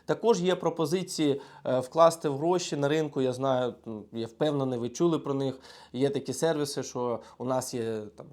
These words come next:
дох-, до-, доходний дім, там є багато квартир, які люди, е, збирають, е, які люди вина-, винаймають в оренду. Ви купуєте знов-таки квартиру, а ми, як керуюча компанія,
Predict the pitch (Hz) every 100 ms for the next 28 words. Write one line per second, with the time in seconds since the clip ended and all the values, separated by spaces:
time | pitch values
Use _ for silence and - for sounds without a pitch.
0 | 117 135 - 120 135 127 135 139 143 131
1 | 123 170 262 269 - - - 117 123 123
2 | 123 135 127 123 127 - 139 120 113 127
3 | 120 113 113 107 101 - 110 107 107 107
4 | 123 117 110 107 - - - - 123 123
5 | 131 131 139 127 139 123 120 139 131 127
6 | 139 135 135 127 120 117 120 127 214 269
7 | 208 202 - - - - - 135 180 147
8 | - 139 156 143 123 - 120 113 127 -
9 | 117 120 117 135 143 247 247 214 185 131
10 | 143 214 175 160 - 135 131 120 120 127
11 | 123 180 202 185 170 151